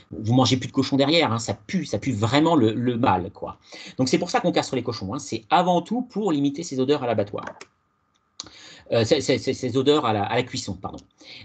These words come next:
Euh, autre solution, on a un vaccin, un vaccin qui, qui va, euh, immuniser les animaux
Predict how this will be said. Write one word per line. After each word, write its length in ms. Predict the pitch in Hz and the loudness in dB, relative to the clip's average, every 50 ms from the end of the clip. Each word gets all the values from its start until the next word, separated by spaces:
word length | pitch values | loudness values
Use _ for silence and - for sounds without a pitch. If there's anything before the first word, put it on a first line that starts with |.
| - - 131 | -12 -6 -2
Euh, 800 | 131 131 127 127 123 127 123 120 127 131 - - - - - - - | 0 0 2 2 2 2 2 2 0 0 -4 -4 -6 -8 -10 -2 2
autre 160 | - 196 190 - | 2 2 4 4
solution, 440 | 202 185 175 170 - - 196 240 | 2 2 2 0 -2 -2 -2 0
on 80 | 247 208 | 0 2
a 100 | 190 196 | 2 2
un 40 | 185 | 2
vaccin, 380 | 180 170 - - 123 113 - - _ _ _ _ - | 2 0 -2 -2 -8 -8 -10 -12 _ _ _ _ -10
un 100 | 120 123 | -6 -6
vaccin 380 | 139 131 - - 156 170 190 | -6 -6 -6 -6 -6 -6 -6
qui, 520 | 196 - - 151 143 139 139 139 135 131 127 | -8 -10 -12 -10 -8 -8 -8 -8 -8 -10 -10
qui 160 | - - 131 123 | -10 -10 -6 -2
va, 360 | 135 143 160 175 175 - - 127 | 0 2 2 2 0 -2 -2 0
euh, 340 | 120 117 113 113 110 110 110 - - | 0 2 4 6 4 4 4 2 -4
immuniser 720 | 170 160 165 165 160 160 156 151 135 127 127 127 127 135 160 | -4 -4 -2 -2 -2 -2 -2 -2 -2 0 -2 -2 -2 -2 -2
les 260 | 170 151 131 117 127 | 0 0 0 2 2
animaux 460 | 123 117 117 120 123 123 143 170 | 0 0 0 0 0 2 0 0